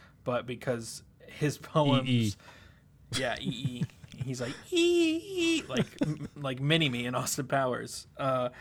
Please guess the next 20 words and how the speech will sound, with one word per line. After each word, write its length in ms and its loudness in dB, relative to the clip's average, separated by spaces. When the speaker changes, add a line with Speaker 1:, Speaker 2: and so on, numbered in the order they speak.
Speaker 1:
<laughs> 320 -20
he, 760 -2
he, 540 -2
one 160 4
of 40 2
my 100 4
favorite 300 2
poems 280 2
by 140 0
him 140 -4
is 140 -8
The 100 -6
Grasshopper, 800 -4
and 140 -6
it's 120 -6
not 120 0
even 180 0
a 40 -2
good 220 -8
poem, 380 -4